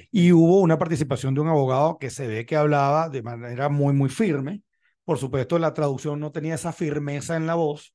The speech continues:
Speaker 1: Ujú.
Speaker 2: pero lo que quería decir era que prácticamente es una falta de respeto, que como de esos que hay dinero, pero no quieren pagar, eso no pueden liquidar la, la
Speaker 1: Ah,
Speaker 2: inversión.
Speaker 1: es correcto.
Speaker 2: O sea, ahí empezó, digamos, la, el intercambio de ideas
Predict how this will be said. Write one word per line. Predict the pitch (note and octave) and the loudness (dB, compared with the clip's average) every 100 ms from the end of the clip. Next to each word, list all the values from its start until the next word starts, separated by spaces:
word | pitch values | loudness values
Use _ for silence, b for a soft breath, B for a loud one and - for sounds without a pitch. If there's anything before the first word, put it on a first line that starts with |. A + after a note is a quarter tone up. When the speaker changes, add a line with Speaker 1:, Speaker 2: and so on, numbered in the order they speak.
| _ - | _ -14
Speaker 1:
Ujú. | B2 G#2+ | -14 -4
Speaker 2:
pero | D3+ D3 | -2 -2
lo | D3 | -2
que | C#3 | -6
quería | A#2+ B2 C#3+ | -10 -8 -6
decir | D3+ C#3+ C#3 | -6 -6 -6
era | D3 E3 | -4 -6
que | D3 | -8
prácticamente | - A#2 - B2+ C3+ A#2 A2+ | -10 -12 -10 -6 -4 -4 -6
es | C#3 | -8
una | B2+ C3+ | -6 -6
falta | B2 B2 C#3 | -4 -4 -2
de | B2 | -6
respeto, | A2 C3+ B2 D#3+ | -6 -8 -8 -8
que | D3 B2+ | -8 -2
como | D3 B2 C#3+ | 0 2 4
de | D#3 | 2
esos | C#3+ C#3+ C3+ | 2 -4 -6
que | - C#3 | -4 -2
hay | A#2+ C3+ | -2 -2
dinero, | B2+ D3 F3+ G#3+ B3 B _ | -2 0 2 0 -2 B _
pero | F3 D#3 | -2 -2
no | D3 | -2
quieren | D#3 D3+ | -4 -4
pagar, | C3+ C#3 | -4 -6
eso | G2+ C#3+ | -4 -4
no | |
pueden | C#3+ E3 | -2 -2
liquidar | D3+ D3 C3 C3 D#3+ | -2 -6 -10 -10 -10
la, | D3 A2 - b b b | -12 -14 -20 b b b
la | C3+ | -8
Speaker 1:
Ah, | |
Speaker 2:
inversión. | B2+ B2+ F3 D#3+ | -6 -4 -4 -4
Speaker 1:
es | C#3 C3+ | -4 -4
correcto. | D3+ B2+ - _ | -4 -4 -10 _
Speaker 2:
O | |
sea, | - D#3+ | -6 0
ahí | D#3+ | 2
empezó, | F3+ G3 G3+ G3+ F#3+ A3 | 2 0 0 2 2 2
digamos, | E3+ F3+ F#3+ | 0 0 0
la, | D#3 G#2+ _ _ _ _ | -2 -4 _ _ _ _
el | C4 D#3+ | -8 -4
intercambio | E3 D#3+ E3 D#3 D3+ D#3 E3+ E3+ F3 F#3+ G#3+ | -2 -2 -2 -4 -6 -4 -2 -2 -2 -2 -4
de | F#3+ D#3 | -4 -8
ideas | C#3 D3+ D3 D3+ G#3 | -6 -6 -6 -8 -14